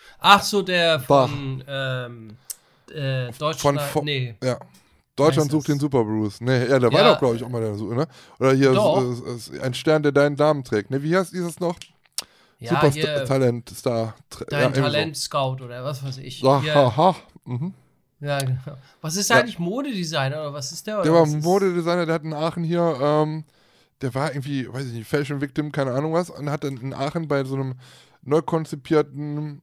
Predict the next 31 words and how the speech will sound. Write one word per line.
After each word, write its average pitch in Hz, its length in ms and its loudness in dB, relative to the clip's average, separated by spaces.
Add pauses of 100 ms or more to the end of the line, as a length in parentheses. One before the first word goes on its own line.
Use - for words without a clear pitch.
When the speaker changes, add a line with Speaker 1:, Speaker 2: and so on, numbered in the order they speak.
(120)
Speaker 2:
Modehaus 139 580 0
gearbeitet, 127 560 -2
jahrelang. 139 500 0 (520)
Speaker 1:
Mhm. 120 320 -6
Speaker 2:
Und 135 320 -2
ja, 127 220 4
dann 147 440 -4
wurde 170 180 4
er 160 120 4
entdeckt 147 360 -4
oder 104 240 -4
so, 98 140 -10
ich 104 120 -14
weiß 113 120 -6
es 107 80 -10
nicht. 104 200 -14
Danach, 120 300 -8 (280)
äh, - 60 -18 (400)
war 131 140 -4
auf 127 140 -6
jeden 135 120 -6
Fall 131 140 -6
hier 131 80 -6
in 120 80 -10
Aachen 120 300 -10
auch 107 140 -6
in 117 140 -10
so 117 120 -8
einem 117 120 -10
Modehaus 110 400 -6
tätig. - 360 -12